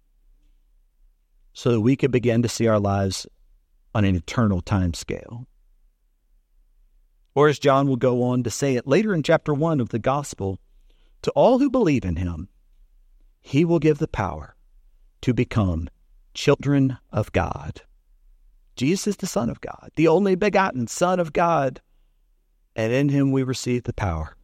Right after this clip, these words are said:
to also become the sons and daughters of God. Not because we earned it, not because we picked the right role model or we lived up to it. No, children of God are made by the power that only God can give.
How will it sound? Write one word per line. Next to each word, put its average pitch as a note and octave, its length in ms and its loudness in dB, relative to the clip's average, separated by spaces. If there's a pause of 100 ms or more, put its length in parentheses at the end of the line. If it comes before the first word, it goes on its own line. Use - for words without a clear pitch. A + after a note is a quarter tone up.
(840)
to C3 140 0
also B2+ 380 2
become D#2 540 -4 (880)
the - 80 -8
sons B2+ 580 0
and G#2+ 220 2
daughters F2+ 580 0
of F2 220 -6
God. E2 380 -2
Not D#3 160 0
because A#3+ 260 0
we B3+ 160 -2
earned F3+ 220 0
it, G3 140 -6 (180)
not F3 180 2
because A3 260 0
we F3+ 60 -6
picked - 220 -4
the F#3 80 0
right D#3+ 200 2
role D3+ 360 -2
model C#3+ 340 0
or D#3 220 0
we C#3+ 100 -2
lived C#3 260 0
up D3 160 4
to D3+ 100 -2
it. - 100 -6
No, D#3 100 2
children E4 400 0
of G#3+ 80 -2
God G#3 240 2
are F3+ 80 -2
made F3+ 240 0
by F3+ 100 2
the D#3 100 -4
power F#3+ 260 0
that D#3+ 120 0
only E3 220 0
God D3+ 300 2
can C#3+ 160 0
give. G2 420 -6